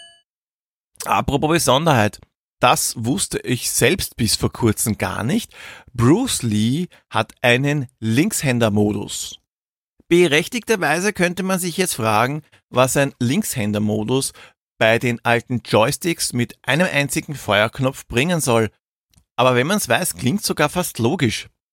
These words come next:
Denkt bei Joysticks nicht an die üblichen Verdächtigen wie die Quickshots oder den Competition Pro. Denkt ein wenig weiter zurück. Bruce Lee kam original am Atari raus.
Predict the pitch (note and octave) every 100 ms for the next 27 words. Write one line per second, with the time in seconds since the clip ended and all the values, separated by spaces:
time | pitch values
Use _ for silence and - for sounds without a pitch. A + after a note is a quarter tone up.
0 | _ _ C3+ D#3 - F3+ - B2 D#3+ -
1 | E3+ - C3+ - D3+ C#3+ D3 C3+ D#3+ D#3+
2 | E3+ C#3+ - C3 C#3 - D3+ D3 C3 C3+
3 | C#3+ - - C#3 - C#3 C#3 - - C3
4 | B2+ C3+ B2+ B2+ B2+ - B2 B2 A#2+ B2
5 | - A#2+ C#3 C#3 C#3+ C#3+ - G#2+ B2+ E3
6 | - - - - - C#3+ F3+ F3+ D3 C#3+
7 | A#2+ G#2+ G#2+ - A2+ - A2 G#2+ - -
8 | _ _ _ _ - - C3+ D#3+ C3 D#3
9 | C3 B2 B2 B2 A2 A2+ C3 - - -
10 | F#2 A2 G#2 G2 - -